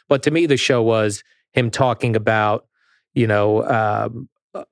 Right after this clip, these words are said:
a long weekend where he was hiding in his basement 'cause he didn't wanna be with his wives, um,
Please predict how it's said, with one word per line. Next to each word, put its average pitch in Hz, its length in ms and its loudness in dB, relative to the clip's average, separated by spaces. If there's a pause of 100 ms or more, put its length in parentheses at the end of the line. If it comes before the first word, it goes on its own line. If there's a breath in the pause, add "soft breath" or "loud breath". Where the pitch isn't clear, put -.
(320)
a 139 60 2
long 127 340 2
weekend 117 840 0
where 113 220 2
he 110 120 0
was 107 120 0
hiding 113 340 -2
in 107 80 -2
his 95 120 -4
basement 110 420 -2
'cause 107 140 -4
he 110 100 -2
didn't 104 180 0
wanna 101 180 -2
be 107 160 -2
with 101 120 0
his 98 160 -4
wives, 101 480 -2
um, 98 540 -4